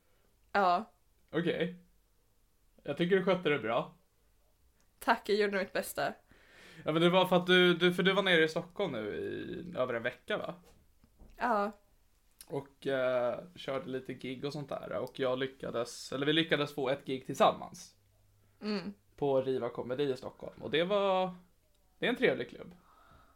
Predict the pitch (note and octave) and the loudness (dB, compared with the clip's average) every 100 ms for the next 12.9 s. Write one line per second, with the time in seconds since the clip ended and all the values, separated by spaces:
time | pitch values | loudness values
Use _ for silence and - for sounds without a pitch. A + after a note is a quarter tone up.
0 | _ _ - G3 F3 F#3 _ _ _ _ | _ _ -10 -8 -6 -10 _ _ _ _
1 | _ _ D#3 - C#3 C#3+ C#3+ C#3 C3+ C#3 | _ _ -14 -10 -6 -4 -2 -2 -4 -6
2 | - _ _ _ _ _ _ - C3 C#3 | -12 _ _ _ _ _ _ -10 0 2
3 | F3 - - C#3 C3+ - - - B2+ - | 2 -4 -2 2 2 0 -8 -6 -4 -6
4 | - _ _ _ _ _ _ _ _ _ | -12 _ _ _ _ _ _ _ _ _
5 | _ _ _ _ _ _ _ - G#3+ F#3 | _ _ _ _ _ _ _ -8 -6 -6
6 | F3+ B2 B2 B2+ B2+ - G3+ G#3+ A3+ A3+ | -6 -6 -4 -4 -2 0 2 4 4 4
7 | G#3 G#3 A3 G3+ F#3 F#3 F3+ G3+ G3+ G3 | 4 2 4 2 2 0 0 -2 0 2
8 | A3 F3+ A2+ D3+ - F#3 F#3 - - G#3 | 2 2 2 0 -2 2 2 2 2 2
9 | D3 D#3+ D3+ D3 F#3 F3+ E3+ - F3+ - | 2 -2 -4 0 0 0 -4 -2 -4 -4
10 | - F#3 - - F#3 - G#3 - G3 - | -4 -2 -4 -4 -4 -4 -2 -2 -2 -6
11 | - - F#3+ G3 G3+ D#3+ D3+ D#3+ - - | -6 -6 -6 -4 -4 -2 -4 -4 -8 -4
12 | E3+ F3 - E3 E3 E3 E3+ D3+ G3 | -4 -4 -8 -6 -8 -6 -8 -6 -8